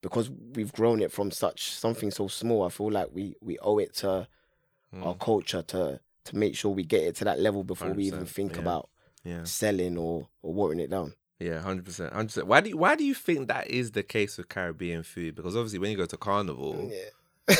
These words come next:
Speaker 2: it's a big thing.
Speaker 1: Do you know what it is? I feel
Speaker 2: Yeah.
Speaker 1: like we've got a lot of takeaways.
Speaker 2: Mm.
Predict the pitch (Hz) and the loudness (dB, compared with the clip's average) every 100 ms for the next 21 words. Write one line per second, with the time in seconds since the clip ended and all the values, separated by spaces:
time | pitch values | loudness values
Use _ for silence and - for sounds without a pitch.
0 | - 247 90 101 107 90 - 95 82 82 | 12 10 10 0 0 0 0 0 0 -2
1 | 101 110 - - - _ _ _ _ _ | -6 -10 -18 -20 -20 _ _ _ _ _
2 | _ - - - - - - 156 170 135 | _ -20 -20 -20 -18 -16 2 6 8 8
3 | - 139 135 127 80 82 _ _ _ _ | 6 6 10 10 8 -2 _ _ _ _
4 | 117 117 143 127 117 113 110 104 107 107 | -8 4 6 6 2 4 0 2 2 2
5 | 98 - _ - 92 87 82 | 0 -10 _ -10 -6 -4 -6